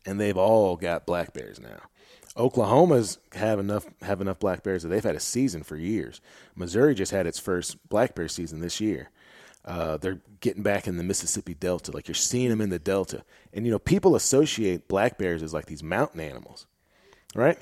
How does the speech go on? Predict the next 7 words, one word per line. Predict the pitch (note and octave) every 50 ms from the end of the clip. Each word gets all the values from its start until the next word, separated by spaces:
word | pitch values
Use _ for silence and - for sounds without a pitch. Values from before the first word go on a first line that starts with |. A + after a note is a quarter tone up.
| - _
They're | - C3+ C#3+
a | C3+
ubiquitous | C3 C3 A2 G2 F#2 D#3+ E3+ - E3+ F3 D3+ C3+ - - - - - G#2+
American, | A2 A2 B2 C3+ C#3+ C#3+ C3 - A#2+ G#2
North | F#2+ A#2+ B2 A#2
American | B2 B2+ B2+ B2+ A2+ A#2+ G#2+
creature, | G2 - C3 C#3+ D3 - G2+ F#2 F2+